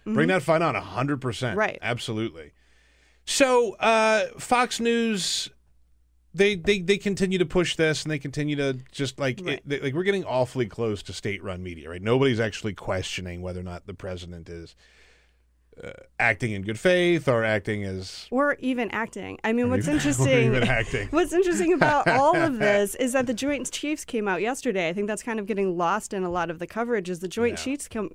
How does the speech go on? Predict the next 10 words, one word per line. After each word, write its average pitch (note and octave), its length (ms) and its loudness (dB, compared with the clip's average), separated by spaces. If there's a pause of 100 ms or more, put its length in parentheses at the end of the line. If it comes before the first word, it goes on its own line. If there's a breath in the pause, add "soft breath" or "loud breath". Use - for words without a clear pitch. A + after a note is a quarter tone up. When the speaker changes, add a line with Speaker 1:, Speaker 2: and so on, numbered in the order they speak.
Speaker 2:
come G#3 200 -4
out F#3+ 160 -2
yesterday A3+ 480 -2
and F3+ 100 0
say, G#3+ 400 0
uh, G3 220 -2
"We A3 200 -2
haven't C#4+ 260 -4
received A#3+ 400 -4
anything F#3 500 -2